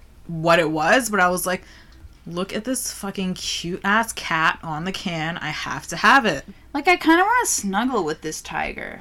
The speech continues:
Speaker 1: I know.
Speaker 2: Snuggle right up with it.
Speaker 1: He's taking it easy.
Speaker 2: I know. He's just, like, living life.
Speaker 1: I would be the big spoon to that tiger.
Speaker 2: Oh my god, but I'd wanna be the little spoon, though.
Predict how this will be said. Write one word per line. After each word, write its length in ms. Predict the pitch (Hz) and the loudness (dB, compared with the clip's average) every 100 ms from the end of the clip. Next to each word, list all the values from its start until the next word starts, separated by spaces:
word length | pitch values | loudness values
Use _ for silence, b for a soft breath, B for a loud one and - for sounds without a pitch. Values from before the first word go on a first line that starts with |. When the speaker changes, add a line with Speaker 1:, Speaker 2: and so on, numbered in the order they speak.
| - | 2
Speaker 1:
I 140 | 277 | 6
know. 640 | 294 466 480 247 175 170 214 | 8 8 6 6 4 2 0
Speaker 2:
Snuggle 480 | - 262 311 466 440 | 0 2 2 2 4
right 220 | 330 233 | 4 4
up 200 | 180 240 | 0 -2
with 180 | 294 269 | -2 -6
it. 60 | 160 | -2
Speaker 1:
He's 140 | 262 - | -2 0
taking 300 | 320 320 359 | 0 2 0
it 120 | 349 | 2
easy. 520 | 370 440 240 180 156 | 2 2 2 2 2
Speaker 2:
I 80 | 240 | 0
know. 200 | 339 359 | 0 0
He's 160 | 233 294 | -2 -4
just, 160 | - | -2
like, 100 | 427 | -2
living 440 | 254 190 220 254 247 | -2 -2 0 2 2
life. 440 | 285 202 151 - 208 | 2 2 -4 0 6
Speaker 1:
I 160 | 277 | 8
would 180 | 370 415 | 8 6
be 180 | 277 285 | 6 4
the 140 | 240 | 2
big 240 | 208 262 - | 2 0 0
spoon 380 | - 220 240 185 | 0 2 2 0
to 100 | 190 | 2
that 200 | 185 214 | 2 2
tiger. 440 | 175 208 180 156 | 2 2 2 0
Speaker 2:
Oh 80 | 277 | 2
my 40 | |
god, 260 | 294 294 220 | 6 6 6
but 140 | 202 | 2
I'd 180 | 233 302 | 2 2
wanna 200 | 381 427 | 0 0
be 100 | 392 | 0
the 140 | 311 233 | 2 0
little 340 | 202 185 151 | 0 0 -2
spoon, 440 | - - - - | -6 -12 -16 -14
though. 260 | - - | -16 -16